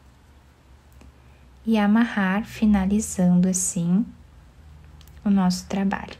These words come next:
Então, aqui nós puxamos aleatório aqui um fiozinho, né, para esse lado. Aqui nós vamos fazer um nó, depois cortamos o excesso.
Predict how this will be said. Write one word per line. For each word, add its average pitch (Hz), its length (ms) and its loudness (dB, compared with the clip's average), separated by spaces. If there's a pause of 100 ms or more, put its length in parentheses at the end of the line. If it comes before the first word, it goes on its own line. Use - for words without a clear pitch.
(120)
Então, 175 160 -2
aqui 175 220 -4
nós 180 220 0
puxamos 185 960 -2 (440)
aleatório 190 1040 0
aqui 180 580 -4 (1700)
um 190 120 0
fiozinho, 180 840 0 (280)
né, 180 260 0
para 180 220 -2
esse 175 320 -4
lado. 240 500 0 (260)
Aqui - 240 -4
nós 202 260 2
vamos 180 340 2
fazer 185 380 0
um 277 220 2
nó, 233 300 4 (280)
depois 240 380 0
cortamos 190 600 2
o 190 140 2
excesso. 196 680 0